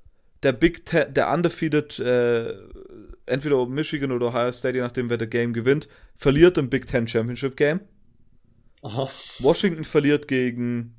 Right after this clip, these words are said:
Speaker 1: Oregon. Florida State verliert gegen Louisville. Und du hast absolutes Chaos oben. Georgia bleibt auf jeden Fall drin. Äh, ist unmöglich, dass sie rausfallen, glaub ich.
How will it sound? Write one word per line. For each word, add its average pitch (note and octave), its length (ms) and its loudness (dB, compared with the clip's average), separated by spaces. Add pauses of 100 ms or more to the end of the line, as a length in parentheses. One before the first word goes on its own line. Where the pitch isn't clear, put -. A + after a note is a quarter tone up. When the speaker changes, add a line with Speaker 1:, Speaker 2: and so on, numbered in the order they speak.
(160)
Speaker 1:
Oregon. C3 480 2 (840)
Florida D#3 280 6
State C#3+ 240 0
verliert B2+ 280 -2
gegen A#2 180 0
Louisville. A#2+ 480 0 (680)
Und B2+ 200 0
du C3 100 6
hast B2+ 200 0
absolutes C3+ 500 -4
Chaos A2+ 400 2
oben. E2+ 320 -14 (840)
Georgia D#3+ 300 6
bleibt C3 240 2
auf A#2 140 -2
jeden A#2+ 200 2
Fall B2+ 220 0
drin. C#3 320 -4 (380)
Äh, G2+ 500 -2 (220)
ist - 160 -16
unmöglich, A#2 460 -2
dass B2+ 180 -10
sie B2+ 60 -6
rausfallen, B2 540 -4
glaub B2 220 -6
ich. B2+ 160 -12